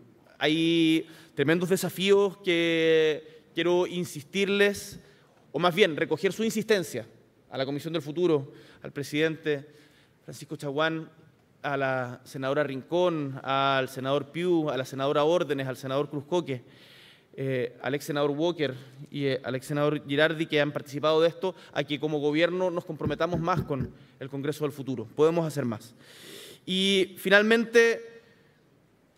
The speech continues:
permitir ampliar la democracia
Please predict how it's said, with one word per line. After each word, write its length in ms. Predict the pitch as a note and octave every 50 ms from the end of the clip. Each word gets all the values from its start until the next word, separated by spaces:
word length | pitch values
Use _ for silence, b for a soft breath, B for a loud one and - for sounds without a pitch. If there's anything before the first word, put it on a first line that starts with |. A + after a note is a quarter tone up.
| _ _ _ _ _ _ _ _ _ _ _ _ _ _ -
permitir 760 | G3+ F3+ F#3+ F#3+ E3 G3 A3 A#3 A#3 A#3 A3+ G#3+ - - - -
ampliar 460 | - F3 D#3+ - - F#3+ G3+ G#3+ A3
la 100 | A3+ A3+
democracia 800 | A3+ A3 G#3 G3 G3+ G3+ G#3+ G#3+ - A#3+ A3+ A3 A3 A3+ -